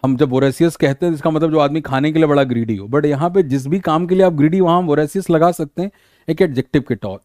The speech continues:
तौर पे। जबकि जो वेरेसियस रूट वो-, वर्ड है, ये वेर रूट वर्ड से आता है, जिसका मतलब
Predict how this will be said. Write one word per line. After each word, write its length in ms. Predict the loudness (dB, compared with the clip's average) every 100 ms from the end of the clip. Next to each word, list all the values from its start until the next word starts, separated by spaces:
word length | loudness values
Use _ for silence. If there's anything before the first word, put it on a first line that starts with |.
| 0
तौर 180 | 0
पे। 200 | 0 -12 -20 _ _ -6
जबकि 200 | -4 -2
जो 140 | 0 2
वेरेसियस 560 | 4 2 2 2 0
रूट 180 | 0 -4
वो-, 300 | 0 0 0
वर्ड 280 | 2 2 2
है, 140 | 0
ये 120 | 2
वेर 320 | 2 4 4 4
रूट 240 | 0 -2
वर्ड 240 | -2 -2
से 100 | 0
आता 200 | -2 0
है, 40 | -2
जिसका 240 | -2 -2
मतलब 320 | -2 -2 -4